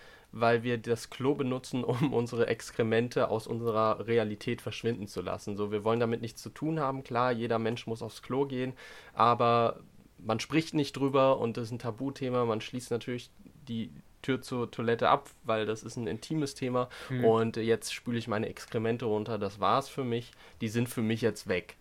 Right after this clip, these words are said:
Speaker 2: Hm.
Speaker 1: Äh, und fängt da und, und, und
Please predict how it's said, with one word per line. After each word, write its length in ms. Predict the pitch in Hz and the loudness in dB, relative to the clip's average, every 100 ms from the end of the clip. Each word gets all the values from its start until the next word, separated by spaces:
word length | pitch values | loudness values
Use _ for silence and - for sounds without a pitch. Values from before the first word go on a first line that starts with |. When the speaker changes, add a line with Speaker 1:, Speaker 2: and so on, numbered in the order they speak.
| - | -12
Speaker 2:
Hm. 380 | 123 117 107 110 | -6 -4 -4 2
Speaker 1:
Äh, 320 | 104 107 107 | 6 6 6
und 260 | 107 113 107 | 4 2 0
fängt 380 | - 120 143 - | 2 2 2 0
da 400 | 123 120 120 120 - | 2 4 4 2 0
und, 160 | - 117 | -2 -2
und, 220 | 127 120 - - | 0 -2 -6 -2
und 240 | 120 - | -2 -2